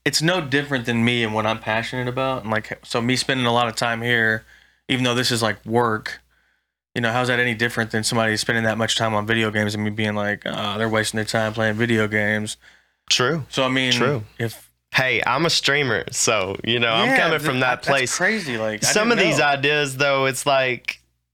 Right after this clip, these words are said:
Speaker 2: you know, it could be both. You know, you can have both scenarios at the same time. But I've noticed for myself, 'cause I,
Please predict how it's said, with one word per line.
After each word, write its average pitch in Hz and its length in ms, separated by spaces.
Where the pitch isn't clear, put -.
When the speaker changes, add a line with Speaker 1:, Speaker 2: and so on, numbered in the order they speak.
Speaker 2:
you 156 140
know, 139 160
it 139 140
could 160 180
be 160 80
both. 165 420
You 110 80
know, 110 140
you 123 140
can 143 100
have 135 160
both 117 160
scenarios 104 580
at 98 100
the - 60
same 95 300
time. 95 400
But 107 340
I've 160 280
noticed 175 320
for 147 100
myself, 123 460
'cause 110 240
I, 92 160